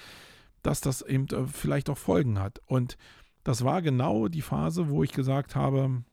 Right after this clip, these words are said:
„Fahre ich zur seo Com, äh, Schrägstrich O M X oder fahre ich nicht dahin?“ Und ich habe dann mich dazu entschieden, dahin zu fahren,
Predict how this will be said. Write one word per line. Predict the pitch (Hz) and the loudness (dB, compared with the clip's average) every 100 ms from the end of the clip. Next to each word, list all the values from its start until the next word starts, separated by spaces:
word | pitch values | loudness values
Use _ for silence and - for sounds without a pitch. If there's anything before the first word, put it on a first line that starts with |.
| _ _ _ - - _ _ _ | _ _ _ -20 -20 _ _ _
„Fahre | - 139 | -2 -2
ich | 156 | -2
zur | - 143 | 0 0
seo | 117 156 170 | 4 2 0
Com, | - 175 180 - - | 0 0 0 -4 -8
äh, | - 117 120 131 - | -4 -2 -2 -4 -6
Schrägstrich | - 135 - 135 131 | -6 -6 -6 -6 -4
O | 127 | -2
M | 120 | 0
X | 151 170 - - _ | -2 -6 -10 -16 _
oder | 139 127 127 | -4 -4 -4
fahre | 123 123 | -4 -4
ich | - | -2
nicht | 123 - | -4 -4
dahin?“ | 110 202 180 - - - - - _ - | -12 -14 -18 -20 -20 -20 -20 -20 _ -2
Und | 127 131 - - | 2 2 -2 -14
ich | - - | -12 -4
habe | 147 - | -4 0
dann | 175 170 156 | 2 2 2
mich | 151 | 0
dazu | 147 127 151 | 0 0 2
entschieden, | 127 - 156 175 185 180 - _ _ _ | 2 0 0 0 0 -2 -6 _ _ _
dahin | 123 123 151 | 0 4 4
zu | - 185 | 2 -2
fahren, | - 165 190 202 | 0 0 0 -2